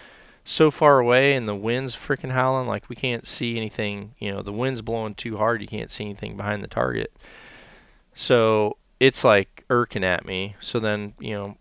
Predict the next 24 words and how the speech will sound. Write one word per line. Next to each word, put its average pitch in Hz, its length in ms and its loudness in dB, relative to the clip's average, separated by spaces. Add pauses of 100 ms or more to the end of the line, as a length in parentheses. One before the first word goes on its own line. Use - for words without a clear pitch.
I - 20 -6
shoot 139 280 -2
again, 107 560 0 (260)
hit 131 260 6
it. 117 320 6
And 110 60 -12
he's 104 120 -8
like, 98 200 0
"Okay, 123 240 2
that 120 180 6
one 117 100 -8
was 104 140 -8
good." 113 320 -2
So - 160 -6
then 110 360 -2 (920)
I, 147 380 6
I 127 280 8
feel 143 340 0
like 110 260 4
I 107 140 4
could 113 180 -2
not 107 400 0 (320)
possibly 104 1040 4
have 95 640 2